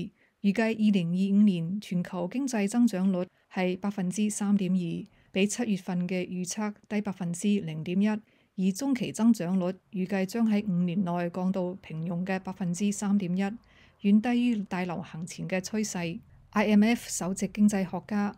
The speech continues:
古林查斯表示，下行風險正喺度累積，全球經濟嘅不明朗因素正喺度增加，存在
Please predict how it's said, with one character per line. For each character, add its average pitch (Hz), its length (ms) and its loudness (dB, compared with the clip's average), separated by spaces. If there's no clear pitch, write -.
古 214 140 0
林 208 200 0
查 - 220 -8
斯 208 280 2
表 196 180 -2
示， 190 340 -4
下 202 100 0
行 185 200 -2
風 269 200 -2
險 208 300 6
正 190 160 -2
喺 202 120 2
度 202 140 0
累 180 100 -2
積， 214 320 -2
全 190 180 0
球 185 200 0
經 262 200 -2
濟 214 180 0
嘅 196 320 -2
不 254 160 -4
明 185 160 0
朗 180 240 0
因 226 140 4
素 180 260 0
正 190 180 -4
喺 190 120 0
度 175 240 -2
增 208 200 2
加， 202 300 -2
存 160 260 -8
在 175 300 -2